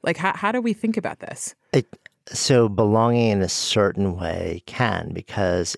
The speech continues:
Speaker 2: if belonging happens to be wrapped around a, a certain identity, um, and part of that identity, you know, there's an element of that identity that tells you that anybody who doesn't, uh, act or look or believe the way that I look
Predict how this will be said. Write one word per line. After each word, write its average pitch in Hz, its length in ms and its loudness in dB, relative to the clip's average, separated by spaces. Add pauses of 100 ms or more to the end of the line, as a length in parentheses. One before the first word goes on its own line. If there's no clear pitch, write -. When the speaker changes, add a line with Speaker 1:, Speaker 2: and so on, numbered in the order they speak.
Speaker 2:
if 107 220 -4
belonging 104 500 2
happens 92 380 -4
to 92 60 -6
be 95 120 0
wrapped 90 320 -2
around 87 640 -6
a, 90 420 -4
a 95 120 -6
certain 87 580 -4 (420)
identity, 95 800 -4 (520)
um, 90 400 0
and 107 160 -2
part 110 260 0
of 113 120 0
that 92 180 0
identity, 85 880 -4
you 92 100 -2
know, 87 80 0
there's 90 180 0
an 90 60 -4
element 104 320 0
of 82 120 -4
that 82 140 0
identity 82 680 -4 (480)
that 104 260 0
tells 95 380 0
you 95 80 2
that 82 180 0
anybody 98 400 0
who 87 140 -4
doesn't, 87 640 -4 (320)
uh, 87 340 -2
act 90 340 -4
or 87 280 0
look 92 340 -2 (140)
or 92 120 0
believe 92 500 -2
the 85 120 -2
way 85 140 0
that 85 180 -4
I 87 140 -2
look 90 480 0